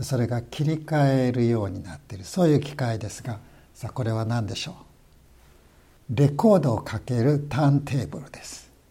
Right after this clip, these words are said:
四十五、三十三、十六っていうのはその回転数なんですね。エルピーレコードだと三十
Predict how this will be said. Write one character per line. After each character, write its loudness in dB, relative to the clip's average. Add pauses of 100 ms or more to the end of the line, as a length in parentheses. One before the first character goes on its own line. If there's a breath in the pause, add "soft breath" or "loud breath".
(120)
四 10
十 4
五、 8
三 4
十 2
三、 4 (300 loud breath)
十 8
六 8
っ -10
て -8
い -2
う -6
の -6
は 0
そ -2
の 2 (340 loud breath)
回 2
転 6
数 0 (180)
な 0
ん -6
で -8
す 2
ね。 4 (460 loud breath)
エ 4
ル 12
ピ 8
ー 8
レ 10
コ 10
ー 6
ド 2
だ 0
と 6 (400)
三 4
十 -2